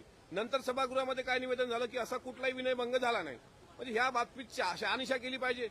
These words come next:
मी तर आज दहा मिनिटापूर्वी म्हटलं की जसं खोक्याच्या घरावर बुलडोझर चालवलं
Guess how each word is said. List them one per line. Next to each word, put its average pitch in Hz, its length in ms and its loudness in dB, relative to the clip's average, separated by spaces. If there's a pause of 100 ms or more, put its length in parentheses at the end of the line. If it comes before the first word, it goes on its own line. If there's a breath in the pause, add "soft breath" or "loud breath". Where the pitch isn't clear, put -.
(200)
मी 202 100 0
तर 254 100 2
आज 240 140 6 (360)
दहा 180 200 4
मिनिटापूर्वी 269 460 0
म्हटलं 240 340 0 (300)
की 233 80 -8
जसं 233 220 2 (120)
खोक्याच्या 254 360 2
घरावर 254 280 4
बुलडोझर 247 400 4
चालवलं 196 460 -4